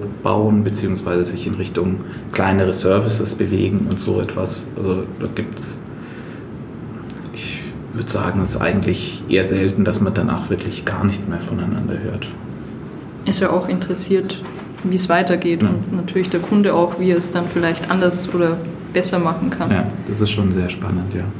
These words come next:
Speaker 2: Jetzt machst du meines Wissens nach schon häufiger Audits und ich habe auch
Speaker 1: Ja.
Speaker 2: das Gefühl, dir machen diese Dinge großen Spaß.
Speaker 1: Ja.
Speaker 2: Warum denn? Also was findest du daran so spannend?
Speaker 1: Sehr, sehr viele Dinge.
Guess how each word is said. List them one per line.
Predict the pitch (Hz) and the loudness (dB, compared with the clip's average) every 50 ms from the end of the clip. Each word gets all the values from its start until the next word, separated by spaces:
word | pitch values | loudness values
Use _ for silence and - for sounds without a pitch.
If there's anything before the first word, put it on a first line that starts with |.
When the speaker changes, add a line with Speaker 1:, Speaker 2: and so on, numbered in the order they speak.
| - - - - - - - - - - - - - - - | -10 -10 -12 -12 -12 -12 -12 -12 -12 -12 -14 -14 -14 -10 -4
Speaker 2:
Jetzt | - 180 180 180 - - | -2 -2 -2 -2 0 0
machst | 185 190 214 - - - | 2 2 2 0 0 0
du | 240 | 2
meines | 214 196 185 196 214 220 208 208 - | 4 6 6 6 4 4 2 0 -2
Wissens | 214 214 - 220 208 202 | -4 -2 -2 0 0 2
nach | 202 196 185 190 190 - - - - | 4 4 4 4 2 -2 -6 -8 -8
schon | - - - - 208 220 240 254 247 254 - | -8 -4 0 2 4 6 6 6 6 6 4
häufiger | - 233 240 - - 269 262 254 247 247 | 4 4 4 2 2 2 4 4 4 4
Audits | 240 240 254 247 285 277 277 - - - - - - - - - - - | 2 2 2 2 2 0 0 -2 -4 -6 -8 -8 -10 -12 -12 -10 -4 0
und | 202 202 | 2 4
ich | 196 196 - - | 4 2 2 0
habe | 208 208 - | -2 0 0
auch | - 226 | 0 0
Speaker 1:
Ja. | 226 - - | 0 0 0
Speaker 2:
das | 202 196 202 - | 0 0 0 -2
Gefühl, | - 196 - - 214 214 220 208 | -4 -4 -2 0 2 2 2 4
dir | 208 208 | 4 4
machen | 190 190 185 190 190 196 185 185 | 4 4 2 2 2 0 0 2
diese | 196 190 185 185 180 | 2 2 2 2 2
Dinge | 180 190 185 185 180 180 | 2 2 2 2 2 2
großen | 180 180 185 185 180 - 185 180 | 2 2 2 2 2 0 -2 -2
Spaß. | - - - 180 175 160 - - - - | -2 0 2 4 4 4 2 0 0 -2
Speaker 1:
Ja. | 101 98 104 - - - - - - - - - - - - - 180 | -2 -2 -4 -10 -10 -12 -14 -14 -14 -14 -14 -16 -16 -14 -12 -4 2
Speaker 2:
Warum | 180 190 196 196 226 247 220 | 4 4 6 6 6 4 4
denn? | 185 165 170 170 | 4 2 0 0
Also | - 170 170 180 170 | -2 -2 0 0 0
was | 180 185 196 - - | 0 0 -2 -2 -4
findest | - - 196 185 180 180 - - | -4 -2 -2 0 -2 -2 -2 -2
du | 180 | 0
daran | 180 175 175 175 170 170 | 0 0 0 -2 -2 -4
so | 170 - - - | -6 -6 -8 -8
spannend? | - - - - - 85 82 82 - - - - - - - - - - - - - - - - - - - - - - - - - - - - | -8 -8 -6 -4 -2 -2 -2 -4 -6 -8 -12 -14 -14 -16 -16 -16 -16 -16 -16 -16 -16 -16 -16 -16 -16 -16 -16 -16 -16 -16 -16 -16 -16 -14 -14 -14
Speaker 1:
Sehr, | - - - - - 104 98 95 | -10 -6 -2 0 2 2 2 2
sehr | 92 92 | 0 -2
viele | - - - 107 98 95 90 | -4 -6 -6 -4 -4 -4 -4
Dinge. | - - - 101 | -4 -4 -6 -6